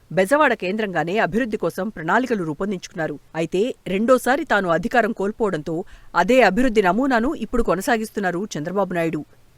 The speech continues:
ఏపీని, మరీ ముఖ్యంగా బెజవాడతో కూడిన అమరావతి ప్రాంతాన్ని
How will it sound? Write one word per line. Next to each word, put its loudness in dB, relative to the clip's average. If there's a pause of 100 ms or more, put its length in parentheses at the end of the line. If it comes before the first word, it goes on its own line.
ఏపీని, 6 (140)
మరీ 4
ముఖ్యంగా 0
బెజవాడతో 2
కూడిన 0
అమరావతి 0
ప్రాంతాన్ని 0